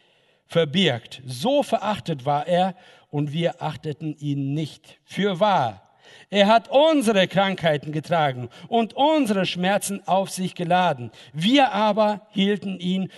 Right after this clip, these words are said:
für bestraft, von Gott geschlagen und niedergebeugt. Doch er wurde um unserer Übertretungen willen durchbohrt, wegen unserer Missetat zerschlagen.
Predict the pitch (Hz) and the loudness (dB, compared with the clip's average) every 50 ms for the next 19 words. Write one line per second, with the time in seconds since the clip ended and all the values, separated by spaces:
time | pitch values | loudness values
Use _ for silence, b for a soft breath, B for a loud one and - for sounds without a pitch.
0 | B B - - - 165 175 175 160 165 151 - - - 202 202 190 170 147 - | B B -20 -12 -6 -4 -4 -2 -2 -4 -4 -4 -4 -4 -2 0 0 0 -2 -4
1 | - - 175 185 185 175 156 202 214 220 214 - - 185 180 - - 180 190 202 | -6 -6 -4 -4 -4 -4 -2 -2 -2 -2 -2 -4 -6 -6 -6 -6 -4 -4 -2 -2
2 | 220 233 233 208 170 160 160 160 175 160 139 190 226 240 226 214 190 170 175 147 | 0 0 0 0 -2 -4 -8 -8 -10 -10 -6 -6 -4 -2 -2 -2 -2 -4 -6 -4
3 | 151 139 123 113 - _ b b b b b b b b b b 135 151 156 143 | -4 -4 -4 -6 -8 _ b b b b b b b b b b -4 -4 -4 -2
4 | - 160 151 139 143 196 233 226 220 208 180 175 170 175 - - - 240 277 285 | -4 -4 -4 -2 -2 0 0 2 0 0 -2 -2 -6 -6 -8 -6 -2 0 0 0
5 | 269 220 226 220 214 214 214 202 b b b b b b b _ _ _ 175 170 | 0 0 2 2 2 2 2 0 b b b b b b b _ _ _ -6 -4
6 | 151 160 156 151 - - 175 202 214 214 208 208 196 190 185 185 175 160 156 170 | -2 -2 -2 -2 -2 -2 0 0 0 0 -2 -4 -6 -6 -4 -4 -4 -4 -2 0
7 | 170 170 170 160 143 139 139 131 117 123 123 165 196 190 160 127 117 - - 131 | 0 0 -2 -2 -4 -4 -6 -6 -6 -6 -4 0 0 2 2 0 -2 -6 -8 -6
8 | 147 185 196 185 196 190 - _ 240 269 277 254 208 226 214 190 190 220 226 - | -4 -4 -2 -4 -6 -8 -8 _ -2 0 0 0 0 0 0 0 0 -2 -2 -4
9 | 208 185 - - 170 156 - - - 175 160 - - 185 196 202 202 190 165 143 | -4 -4 -2 -2 -2 -2 -2 -4 -6 -8 -8 -6 -4 -2 0 2 2 0 0 -2
10 | 131 | -6